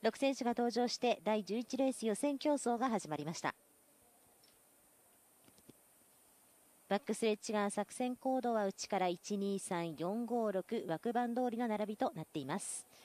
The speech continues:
一号艇は石渡哲平、二号艇今泉優吾、三号艇秋山直之、四号艇桐生順平、五号艇中澤和志、六号艇北山康介。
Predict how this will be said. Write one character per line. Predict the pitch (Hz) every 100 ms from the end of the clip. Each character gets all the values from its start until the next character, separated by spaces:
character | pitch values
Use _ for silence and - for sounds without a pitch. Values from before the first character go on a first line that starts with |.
| - - - - -
一 | 220 233
号 | 226
艇 | 214 208
は | 208
石 | 196 -
渡 | 247 233
哲 | 220 214 -
平、 | 180 170 156 -
二 | 180
号 | 202 214
艇 | 208 196 190
今 | 151 190 277
泉 | 285 214 170
優 | 190 170
吾、 | 151 - _ -
三 | 208 202
号 | 196 190
艇 | 180 175 165
秋 | - 262
山 | 240 196
直 | 180 202
之、 | 185 - 156 - - - -
四 | 214 247
号 | 254
艇 | 226 226 208
桐 | - 285
生 | 269
順 | 185 190 -
平、 | 175 156 139 _ - - -
五 | 214
号 | 226 285
艇 | - 262 254 240
中 | 226 294
澤 | 277 285 269
和 | 262 233
志、 | - - - -
六 | 185 -
号 | 208 214
艇 | 208 196 185
北 | - 262
山 | 262 254 -
康 | 233
介。 | 202 - 160